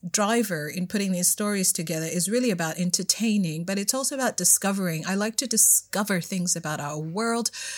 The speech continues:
and discover things about people. And obviously, because I focus quite a bit on technology and espionage, I like to explore that world as well in terms of,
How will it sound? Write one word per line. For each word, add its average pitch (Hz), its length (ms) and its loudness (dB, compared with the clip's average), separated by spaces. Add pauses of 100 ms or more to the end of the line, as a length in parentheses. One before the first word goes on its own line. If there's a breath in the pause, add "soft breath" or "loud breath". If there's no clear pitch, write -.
(240 loud breath)
and 180 180 2
discover 185 380 4
things 175 320 0
about 165 320 -4
people. 220 600 0
And 208 160 2
obviously, 247 640 2 (160)
because 233 640 0
I 202 140 -2
focus - 460 -2
quite 220 220 -2
a 208 60 -4
bit 202 220 -4
on 180 280 -2
technology 185 840 -2
and 170 180 -6
espionage, 170 600 -2
I 180 180 -2
like 180 320 -4
to - 80 -6
explore 170 400 -2
that 165 200 -4
world 170 400 -2
as 160 180 -2
well 202 320 0 (400 loud breath)
in 185 180 2
terms 190 480 2
of, 160 360 -2